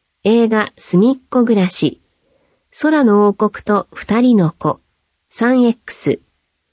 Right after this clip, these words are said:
お化けのリーブル。扇柳千佳。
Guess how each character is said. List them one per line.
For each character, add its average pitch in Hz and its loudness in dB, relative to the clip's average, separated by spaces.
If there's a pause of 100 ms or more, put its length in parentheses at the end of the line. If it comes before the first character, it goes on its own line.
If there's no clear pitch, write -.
(340)
お 185 0
化 294 0
け 277 -2
の 185 2
リ 190 2
ー - -8
ブ 160 0
ル。 147 -2 (420)
扇 262 2
柳 220 0
千 - -8
佳。 - -6